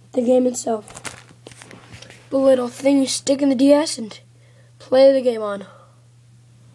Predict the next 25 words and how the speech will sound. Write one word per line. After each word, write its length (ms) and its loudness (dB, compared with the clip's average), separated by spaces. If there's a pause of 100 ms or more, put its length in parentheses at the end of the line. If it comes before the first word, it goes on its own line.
(600)
Okay, 240 -6
I'm 80 -6
psyched. 680 -10 (1200)
Here's 180 -4
the 80 -8
manual. 460 -6 (2250)
Ooh, 260 4
Pokemon 460 -2
three 520 -4
D, 300 -6
Pokédex 580 -2
three 300 -4
D 200 2
in 100 4
there. 300 2 (960)
There's, 280 0
uh, 240 -6 (240)
A 140 0
R 160 4
codes, 240 -6
I 80 -6
believe. 360 -6 (720)
Here's 280 -6
the 60 -6
manual. 680 -4